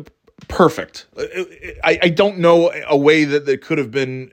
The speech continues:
a-, any better than it. It was just so, like, okay, all we wanted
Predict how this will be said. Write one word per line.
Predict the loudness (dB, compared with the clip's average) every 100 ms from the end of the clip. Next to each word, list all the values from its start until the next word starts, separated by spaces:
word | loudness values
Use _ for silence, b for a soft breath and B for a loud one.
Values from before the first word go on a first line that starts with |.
| -12
a-, | -8 -4 -2
any | -2 0
better | 2 2
than | 0 -2
it. | -4
It | -6
was | -6
just | -6 -8 -2
so, | 4 6 4 0 b b b b
like, | 0 0 -2
okay, | 0 2 0 0 b b b b b _ _ _
all | 4 6 4 0
we | -2
wanted | 0 0 0 -2